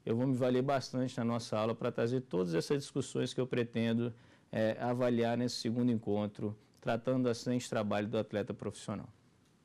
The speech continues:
Pois bem, primeiro aspecto que nós vamos analisar, né, e é importante que eu faça uma introdução muito sucinta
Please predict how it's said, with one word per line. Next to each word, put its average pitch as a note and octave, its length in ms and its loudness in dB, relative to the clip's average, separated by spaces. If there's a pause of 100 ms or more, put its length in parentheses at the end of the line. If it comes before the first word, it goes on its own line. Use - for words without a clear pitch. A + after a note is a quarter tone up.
(1080)
Pois F#3 200 2
bem, G2+ 260 -2 (140)
primeiro A#3 300 4
aspecto F#3+ 420 0
que A3+ 80 -6
nós F3 200 0
vamos D#3+ 200 -2
analisar, C3 580 0 (380)
né, C#3 340 0 (140)
e A#2 100 0
é C3 60 2
importante C#3+ 540 -2
que - 40 -4
eu C#3 60 -2
faça F#2 420 -4
uma G#3+ 80 0
introdução G#3+ 720 0 (100)
muito F3+ 220 -2
sucinta D#3+ 540 -4